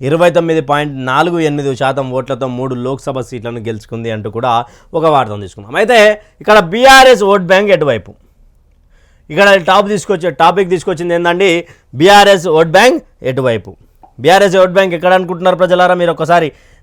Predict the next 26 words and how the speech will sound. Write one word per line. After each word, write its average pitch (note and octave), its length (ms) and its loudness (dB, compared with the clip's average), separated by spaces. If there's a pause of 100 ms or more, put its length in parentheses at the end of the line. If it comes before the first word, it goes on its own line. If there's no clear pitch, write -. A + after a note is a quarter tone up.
(320)
బీఆర్ఎస్ E3 440 2
కార్యకర్తలే E3 560 -2
కానీ E3+ 180 -2
కాంగ్రెస్ D#3+ 400 -6
కార్యకర్తలే D3+ 500 -4
కానీ D#3+ 160 -6
ఎవరి D#3 240 -2
సైడ్ E3 240 0
మొగ్గు D#3 260 -6
చూపే C#3+ 220 -6
అవకాశం B2+ 420 -4
ఉన్నది? A2 340 -8 (400)
అంటే F#3+ 220 0
ఇక్కడ F#3+ 440 2 (320)
నేను E3+ 260 -2
చెప్-, C#3 420 -2
నేను E3 300 0
చెప్పడం F3 400 0
కాదు, F3+ 300 2
దాదాపు E3+ 580 0 (480)
పార్టీకి G#3 920 0
స్ట్రాటజిస్టులు G3 960 -2
అని F3 160 -2
చెప్పేటటువంటి D3 680 -6
వాళ్ళు C#3 300 0
కూడా C#3+ 400 0